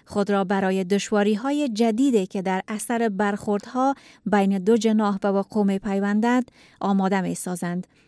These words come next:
این برخوردها از جمله جنگ‌های خیلی استراتژیک در دوران منازعه می‌باشد که در آن حداقل ده هزار تن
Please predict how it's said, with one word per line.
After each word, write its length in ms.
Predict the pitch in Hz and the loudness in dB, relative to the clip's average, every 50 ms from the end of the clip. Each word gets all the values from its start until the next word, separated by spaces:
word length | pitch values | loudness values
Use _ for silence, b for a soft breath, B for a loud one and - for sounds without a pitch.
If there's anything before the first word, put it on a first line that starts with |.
| b b b | b b b
این 200 | b 214 208 196 | b 0 0 2
برخوردها 640 | 180 196 190 185 - 208 202 190 - - 240 240 233 - | 2 0 0 0 -2 -2 -4 -4 -2 -2 0 0 0 0
از 160 | - 208 202 190 | 0 -2 0 0
جمله 320 | 190 208 202 202 202 202 | 0 0 0 0 0 -2
جنگ‌های 580 | 185 208 202 196 202 196 196 240 247 254 262 240 | 0 0 0 2 0 0 0 0 0 0 0 -2
خیلی 360 | - - 214 208 208 208 208 - | -2 -2 -2 0 0 0 0 -2
استراتژیک 840 | 202 202 - - - 202 196 196 - 220 208 196 214 269 311 302 - b b b b b b | -2 -4 -4 -4 -2 -2 -2 0 0 0 0 0 0 0 0 -2 -4 b b b b b b
در 160 | 185 208 202 | 0 2 2
دوران 460 | 196 185 196 185 185 190 190 190 190 190 | 2 0 0 0 0 0 0 0 0 0
منازعه 640 | 190 185 190 190 190 190 180 208 196 214 247 285 | 0 0 0 0 0 -2 -2 -2 -2 0 2 2
می‌باشد 520 | 277 294 294 262 277 277 277 - 302 302 311 302 b b b b b | 2 2 2 2 0 -2 0 0 0 0 -2 -2 b b b b b
که 80 | 202 | -4
در 180 | 180 202 185 185 | -4 -2 -2 0
آن 120 | 190 190 | 0 -2
حداقل 600 | 190 202 196 190 - 196 185 180 - - 220 214 | -2 -2 -4 -4 -4 -4 -4 -4 -4 -6 -4 -4
ده 220 | 196 185 190 247 277 | -4 -2 -2 -2 -2
هزار 400 | 277 269 269 247 220 220 208 202 | -2 -2 -2 -2 0 0 -2 -2
تن 280 | - - 208 208 214 | -2 -2 0 0 0